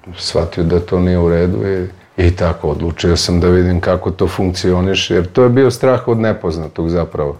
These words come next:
I, ovaj, tako, upisao sam tu pilotsku školu za sportsku pilota i video sam da je to nešto fantastično i zapravo da je taj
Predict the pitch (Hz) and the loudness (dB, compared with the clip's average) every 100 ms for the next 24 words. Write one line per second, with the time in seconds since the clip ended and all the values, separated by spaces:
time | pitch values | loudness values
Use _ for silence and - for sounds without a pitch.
0 | - _ - 92 92 92 90 90 90 90 | -14 _ -8 -2 2 4 4 4 4 4
1 | 87 85 - - - 90 - - 87 85 | 2 2 -2 -8 -12 -12 -14 -2 -2 -2
2 | - - 85 - 80 80 82 80 80 - | -6 -2 -2 0 -2 -4 -6 -6 -8 -12
3 | 87 82 - - 78 78 - - - 92 | -10 -10 -8 -6 -4 -6 -20 -20 -2 2
4 | 87 82 - - - - 95 90 80 82 | 2 0 -4 -8 -4 2 4 4 0 -2
5 | 85 85 - 82 82 - 73 65 - - | -4 -6 -2 -2 -2 -6 -10 -12 -12 -18
6 | - - 82 85 92 92 101 92 90 90 | -20 -2 2 4 2 2 2 2 2 2
7 | 90 90 - - - 98 92 95 92 95 | 0 -6 -20 -16 0 2 4 2 0 0
8 | 92 90 98 92 92 90 92 90 - 90 | 2 2 2 0 2 0 0 -2 0 0
9 | 90 90 - 87 - 92 92 92 90 90 | 2 0 -2 -6 -2 -2 2 2 4 2
10 | 87 85 - 90 87 87 85 80 85 82 | 2 -2 0 2 2 2 0 0 0 2
11 | 80 | 2